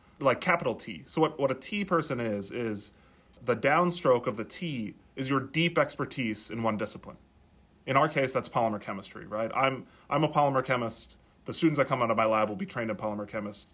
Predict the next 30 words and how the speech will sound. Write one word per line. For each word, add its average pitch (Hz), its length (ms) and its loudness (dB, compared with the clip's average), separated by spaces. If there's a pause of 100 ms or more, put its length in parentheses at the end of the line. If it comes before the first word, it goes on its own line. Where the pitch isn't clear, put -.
(200)
I 127 40 0
want 135 180 4
them 135 80 -2
to 120 80 -6
be 117 100 -2
really 143 400 2
knowledgeable 110 640 0 (160)
in 113 140 -6
that. 98 240 -10 (960)
But 156 200 2
the 147 420 2 (1120)
horizontal 165 920 2 (240)
aspect 123 460 0
of 117 100 -2
that 110 200 4
large 110 320 0
T 123 400 -4
is 147 520 2 (500)
your 180 220 6
knowledge 143 400 4
in 120 80 0
all 127 160 4
these 123 160 0
other 113 160 4
disciplines. - 640 -8 (760)
I 156 80 4
would 180 140 4
never 147 180 2
call 139 300 4
myself 110 760 0